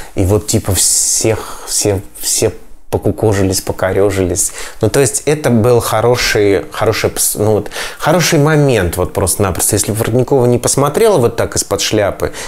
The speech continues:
и это не ухватила камера, то вот этого момента не было.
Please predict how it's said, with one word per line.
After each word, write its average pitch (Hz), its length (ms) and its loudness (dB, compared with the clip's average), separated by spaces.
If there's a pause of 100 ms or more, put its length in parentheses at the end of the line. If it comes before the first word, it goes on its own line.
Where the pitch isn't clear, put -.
(120)
и 120 80 2
это 120 200 2
не 123 100 4
ухватила 131 600 2
камера, 92 560 -2 (320)
то 120 100 2
вот 113 160 2
этого 151 320 0
момента 117 400 2
не 101 220 2
было. 78 340 -4